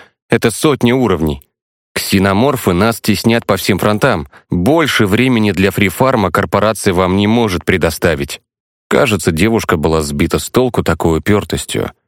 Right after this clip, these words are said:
но я не собирался отступать от своих слов. «Система никогда не поощряла паровозы.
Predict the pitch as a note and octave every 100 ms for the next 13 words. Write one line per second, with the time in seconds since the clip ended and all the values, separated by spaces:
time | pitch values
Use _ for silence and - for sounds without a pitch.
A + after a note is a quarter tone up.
0 | _ _ - D3 D3 F#2+ G#2 A2 - E2+
1 | F#2 E2 F2 - E2+ - E2 E2+ D#2+ D#2+
2 | - D#2+ C#2+ C#2 - C#2 A1 - - _
3 | _ _ _ - G3 F#3 - C#3+ C#3 C3
4 | B2 C3+ C3+ D#3+ C#3 - G2+ F#2 G#2 G2
5 | E2+ F#2+ F#2 F#2 D#2 C2 A1+ G1+